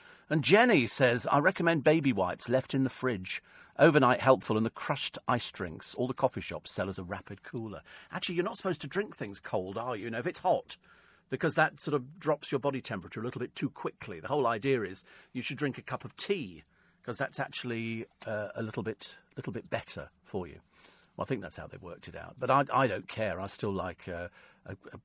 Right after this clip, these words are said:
it's a cup of tea, or I like a cold drink, or I like all sorts of things. Steve, you hunt tigers. You hunt tiger, not tigers. You bring cannon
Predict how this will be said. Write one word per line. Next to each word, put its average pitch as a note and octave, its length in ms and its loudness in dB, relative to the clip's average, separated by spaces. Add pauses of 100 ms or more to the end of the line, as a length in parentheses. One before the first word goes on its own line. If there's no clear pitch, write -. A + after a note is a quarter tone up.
(140)
it's - 160 -10
a F2 80 -6
cup - 240 -6
of - 100 -6
tea, A2+ 180 -4
or F#2+ 140 -2
I - 20 -2
like F#2 240 -8
a F#2 60 -12
cold A2+ 340 2
drink, A2+ 540 -4
or A#2 400 6
I B2+ 80 2
like B2+ 320 0
all D#3 180 2
sorts G3 320 2
of A2+ 80 -8
things. - 440 -8 (440)
Steve, G#3 300 2
you D#3 100 6
hunt G#3+ 300 6
tigers. C#3 800 2 (760)
You C3 120 0
hunt E3+ 200 4
tiger, C#3 540 0
not B2+ 220 0
tigers. A2 520 0
You C#3 80 0
bring D3 240 0
cannon G#2+ 600 -2